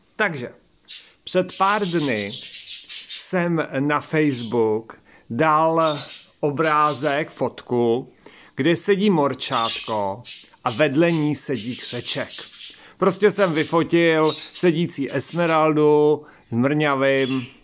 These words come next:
morčátkem. Seděli vedle sebe, roztomile se tvářili,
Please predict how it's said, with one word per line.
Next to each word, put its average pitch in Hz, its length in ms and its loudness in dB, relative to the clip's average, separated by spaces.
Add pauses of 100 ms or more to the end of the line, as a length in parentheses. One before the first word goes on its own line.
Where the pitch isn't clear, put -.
(120)
morčátkem. 120 960 -2
Seděli 196 380 4
vedle 101 320 -2
sebe, 170 640 2
roztomile 156 520 0
se 123 140 -10
tvářili, 143 640 0